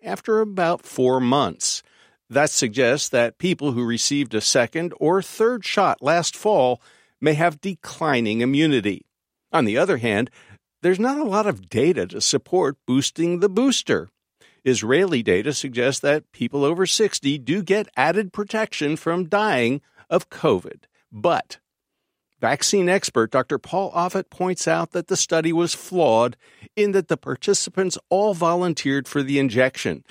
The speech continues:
and younger people got only modest benefit. At this time, scientists don't agree about the best timing for a second booster.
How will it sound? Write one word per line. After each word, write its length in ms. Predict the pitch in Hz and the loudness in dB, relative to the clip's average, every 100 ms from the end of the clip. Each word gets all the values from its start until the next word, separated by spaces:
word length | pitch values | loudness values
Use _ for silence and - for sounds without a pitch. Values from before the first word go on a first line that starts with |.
| - - | -16 0
and 240 | 156 156 | 2 2
younger 420 | 147 175 240 226 220 | 0 2 2 0 -4
people 340 | - 208 208 | -4 -4 -2
got 200 | 202 208 | -2 0
only 260 | 208 214 214 | 0 2 2
modest 560 | 190 185 214 170 - | 2 2 0 0 -2
benefit. 580 | - 101 101 - - - _ _ _ _ | 0 0 -2 -8 -10 -12 _ _ _ _
At 160 | 95 - | -8 0
this 240 | 170 147 | 0 0
time, 400 | - 202 202 202 - - _ _ | -2 0 2 0 -2 -14 _ _
scientists 800 | - - 226 247 233 240 220 - | -2 0 2 0 -2 -4 -6 -6
don't 300 | 107 190 254 | 0 2 2
agree 480 | 220 226 202 110 98 | 0 0 0 2 0
about 240 | 104 135 | 0 0
the 100 | 104 | -2
best 460 | 92 143 208 - - | 0 0 2 -2 -4
timing 580 | - 233 214 98 98 | -2 0 0 -2 -6
for 240 | 131 151 180 | -6 -4 -2
a 80 | 202 | -2
second 640 | - 123 101 110 107 120 | 0 0 0 -2 -4 0
booster. 540 | 151 165 - 104 90 | 0 0 -2 -4 -8